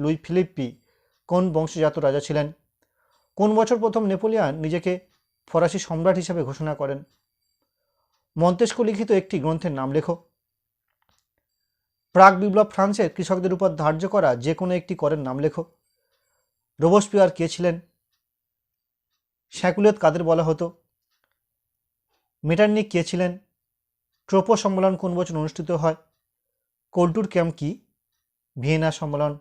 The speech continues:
কত সালে অনুষ্ঠিত হয়? তো এই পনেরোটি শর্ট কোশ্চেন থাকছে তোমাদের পনেরো নম্বরে। এবার দেখে নাও, পরের বিভাগে থাকছে যে কোনো চারটি প্রশ্ন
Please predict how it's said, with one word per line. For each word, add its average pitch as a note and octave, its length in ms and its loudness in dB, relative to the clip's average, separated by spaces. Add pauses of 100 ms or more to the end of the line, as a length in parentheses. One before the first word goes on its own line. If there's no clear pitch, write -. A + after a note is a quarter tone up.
(380)
কত C3+ 180 -6
সালে E3 140 -6
অনুষ্ঠিত B2+ 360 -8
হয়? G#2+ 200 -10 (580)
তো F3 80 -2
এই F3+ 80 2
পনেরোটি G3+ 340 2
শর্ট F3+ 200 -2
কোশ্চেন G3+ 320 -4 (720)
থাকছে - 260 0
তোমাদের D#3+ 280 -2 (140)
পনেরো E3 180 -2
নম্বরে। D#3 300 -2 (800)
এবার F#3+ 140 8
দেখে G#3 180 2
নাও, G3 140 4
পরের F#3+ 260 4
বিভাগে G3 260 2
থাকছে G3+ 360 0
যে C#3+ 180 -2
কোনো F3+ 180 -4
চারটি F3 260 -2
প্রশ্ন F3 200 -4